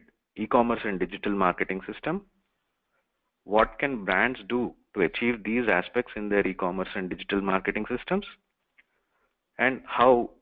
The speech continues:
uh, we as service providers, TechWave, can help achieve these.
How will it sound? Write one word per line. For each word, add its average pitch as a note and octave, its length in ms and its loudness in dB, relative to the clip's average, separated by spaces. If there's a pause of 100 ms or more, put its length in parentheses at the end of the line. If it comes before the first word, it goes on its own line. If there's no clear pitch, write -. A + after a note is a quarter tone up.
uh, G2 260 6 (100)
we B2 340 -2
as G2+ 220 0 (160)
service G#2+ 360 0
providers, F#2+ 460 4 (580)
TechWave, A2 360 2
can F#2+ 160 -2
help G2+ 240 0
achieve F2 340 -4
these. - 120 -12